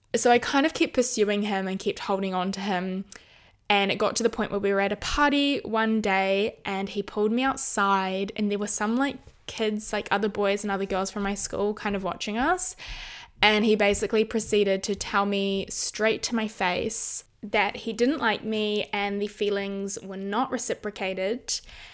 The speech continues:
But the sentence that I really remember him, uh, saying the most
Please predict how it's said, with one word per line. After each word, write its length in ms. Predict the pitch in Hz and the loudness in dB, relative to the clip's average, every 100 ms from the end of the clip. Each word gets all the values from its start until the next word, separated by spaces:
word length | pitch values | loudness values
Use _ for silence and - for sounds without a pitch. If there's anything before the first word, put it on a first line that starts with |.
| - - | -20 4
But 200 | 226 190 | 6 6
the 80 | 226 | 4
sentence 540 | 226 240 262 320 302 | 4 4 4 2 2
that 180 | 254 233 | 2 4
I 100 | 220 | 4
really 400 | 214 208 208 202 | 4 4 4 4
remember 520 | 208 202 202 202 196 | 2 0 0 0 0
him, 920 | 196 - 220 202 202 196 190 196 196 - - - _ _ - | -2 -4 -2 -2 -2 -4 -4 -6 -8 -10 -16 -16 _ _ 0
uh, 500 | 202 196 190 185 - | 2 4 4 0 -2
saying 640 | - 214 208 196 190 202 - - | 2 2 2 -2 -6 -8 -12 -6
the 60 | 202 | 0
most 760 | 214 262 226 226 - - - | 6 8 8 4 0 -4 -8